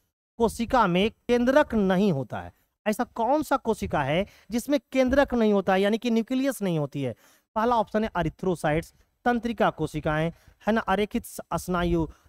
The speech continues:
तंतु, श्वेत कोशिकाएं। तो अगर मैं आपसे ये बात करना चाहूँ तो आपने सुना होगा कि ब्लड में, ब्लड जो होती है ना, उसमें एक सेल होता है,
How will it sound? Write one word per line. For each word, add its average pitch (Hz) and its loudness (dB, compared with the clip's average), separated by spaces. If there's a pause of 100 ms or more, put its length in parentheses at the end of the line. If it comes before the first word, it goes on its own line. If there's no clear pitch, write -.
(200)
तंतु, 170 0
श्वेत 247 0
कोशिकाएं। 110 -8 (400)
तो 311 4
अगर 269 0
मैं 262 2
आपसे 240 -4
ये 247 0
बात 175 -2
करना 147 -2
चाहूँ 135 -2 (260)
तो 233 -6
आपने 226 -2
सुना 202 -2
होगा 214 0
कि 208 -8
ब्लड 185 0
में, 202 0 (340)
ब्लड 226 2
जो 190 -2
होती 160 -2
है 165 0
ना, 220 0 (340)
उसमें 254 -2
एक 262 -2
सेल 214 0
होता 131 -4
है, 92 -12